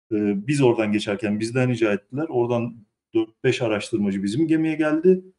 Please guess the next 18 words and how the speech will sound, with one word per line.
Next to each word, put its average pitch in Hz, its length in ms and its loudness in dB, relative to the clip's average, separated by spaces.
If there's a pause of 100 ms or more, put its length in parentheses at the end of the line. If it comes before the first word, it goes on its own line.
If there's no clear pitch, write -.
(120)
Bizle 123 260 2
beraber 92 380 0
King 92 240 -8
George 92 240 -4
Adası'na - 320 -16
geldi 107 360 -4
gibi 151 220 0
gibi 113 180 -4
şeyler 113 280 -2
olabiliyor. 139 520 -2 (420)
Hani 110 160 -4
korona 175 360 8
olmasa 208 460 2
o 185 100 0
söylediğin 160 540 0
çok 170 280 0
daha, 147 160 2
e, 113 300 -10